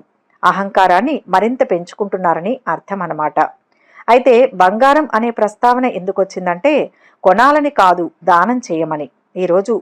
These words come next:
బంగారం కొనుగోలు చేయడం కన్నా దానం చేయడం ఉత్తమం. అందరికీ బంగారం దానం చేసేంత స్తోమత ఉండదు కాబట్టి, ఏదో ఒకటి దానం చేయడం వల్ల పుణ్యం అక్షయమవుతుందన్నది మాత్రం వాస్తవం అంటున్నారు పండితులు.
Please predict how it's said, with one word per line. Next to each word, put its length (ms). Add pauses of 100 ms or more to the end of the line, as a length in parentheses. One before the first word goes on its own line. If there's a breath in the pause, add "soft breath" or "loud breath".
బంగారం 500
కొనుగోలు 360 (100)
చేయడం 340
కన్నా 240 (460 soft breath)
దానం 480
చేయడం 320 (160)
ఉత్తమం. 360 (540 loud breath)
అందరికీ 380
బంగారం 580
దానం 320
చేసేంత 380
స్తోమత 440 (140)
ఉండదు 320
కాబట్టి, 400 (420 soft breath)
ఏదో 280 (100)
ఒకటి 200
దానం 340 (100)
చేయడం 240
వల్ల 260
పుణ్యం 440 (160)
అక్షయమవుతుందన్నది 1000
మాత్రం 340 (440 soft breath)
వాస్తవం 520 (120)
అంటున్నారు 520 (220)
పండితులు. 460